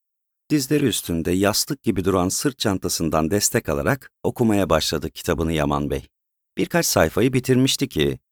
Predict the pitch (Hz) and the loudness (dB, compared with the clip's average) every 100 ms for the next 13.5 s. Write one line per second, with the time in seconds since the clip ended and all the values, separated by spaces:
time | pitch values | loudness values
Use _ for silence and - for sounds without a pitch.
0 | - 123 90 107 - 92 127 135 87 - | 0 2 2 0 2 2 2 0 0 0
1 | 85 76 73 90 123 104 90 73 - 82 | 0 0 0 0 2 2 2 2 0 -4
2 | 73 - _ _ _ _ _ - 107 80 | -6 -10 _ _ _ _ _ -2 0 0
3 | 95 - - 123 104 73 69 113 - _ | -2 -4 -4 2 2 2 0 -2 -2 _
4 | - - 117 113 123 104 87 85 - 123 | -4 0 2 2 2 4 2 0 0 -2
5 | 127 104 - 78 87 120 120 95 73 71 | -2 -2 -2 -4 -2 -2 0 2 0 -2
6 | - 131 131 117 73 127 - _ _ - | -2 0 2 2 0 -2 -4 _ _ -2
7 | 127 101 87 71 123 135 104 101 - 92 | 0 2 2 2 0 0 0 0 0 -2
8 | 78 - 78 - - _ _ _ _ _ | -2 -2 -4 -6 -12 _ _ _ _ _
9 | _ _ _ - - - 78 87 80 110 | _ _ _ -4 -4 -4 -4 -2 0 0
10 | 113 117 113 151 - - 104 - 95 80 | 0 2 0 0 -2 0 0 2 2 4
11 | 80 - 80 76 80 78 76 73 76 - | 2 0 -2 0 2 2 0 -2 -6 -10
12 | _ _ _ _ _ - 73 73 - 160 | _ _ _ _ _ -2 -2 -2 0 2
13 | 98 73 69 120 | 2 2 0 -2